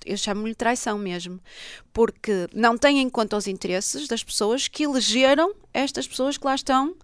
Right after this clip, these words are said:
que deviam representar os interesses da região. Se é necessária uma nova ala cirúrgica, ah, para Braga, os dezanove que estão lá neste momento deveriam, eh, eh, ter aprovado esta,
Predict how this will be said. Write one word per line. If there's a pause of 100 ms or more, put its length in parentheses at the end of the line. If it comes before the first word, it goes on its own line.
(340)
que
deviam
representar
os
interesses
da
região. (680)
Se
é
necessária
uma
nova
ala
cirúrgica,
ah, (100)
para
Braga, (500)
os
dezanove (640)
que
estão
lá
neste
momento
deveriam, (100)
eh,
eh,
ter
aprovado
esta,